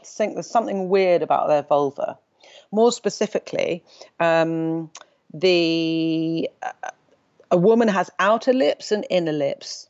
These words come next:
and with the majority of women, the inner lips protrude, um, and they can be larger or smaller. Um, but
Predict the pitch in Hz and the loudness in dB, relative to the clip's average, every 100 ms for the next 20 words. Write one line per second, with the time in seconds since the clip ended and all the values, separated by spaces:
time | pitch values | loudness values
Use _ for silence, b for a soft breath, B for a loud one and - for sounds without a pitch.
0 | _ B B B 175 175 175 - 190 185 | _ B B B 0 2 0 -2 -2 -2
1 | 185 175 202 226 262 262 226 185 160 156 | -2 -2 2 4 4 2 -2 -2 -2 -4
2 | 147 143 143 _ 170 - 196 220 196 - | -4 -6 -8 _ -6 0 2 4 2 0
3 | - - - - 156 139 127 135 - _ | -6 -14 -14 0 2 2 -2 -10 -20 _
4 | _ - b b b b _ _ _ _ | _ -20 b b b b _ _ _ _
5 | - 170 165 - - 170 175 175 180 160 | 0 2 2 -2 -4 -2 2 0 -2 -6
6 | 160 175 190 202 202 175 175 - 170 151 | 0 2 4 2 0 -2 -4 -6 -6 -6
7 | 127 131 127 _ _ 175 165 156 151 b | -6 -10 -16 _ _ -2 0 0 -4 b
8 | b _ 143 170 156 - | b _ -2 0 0 -2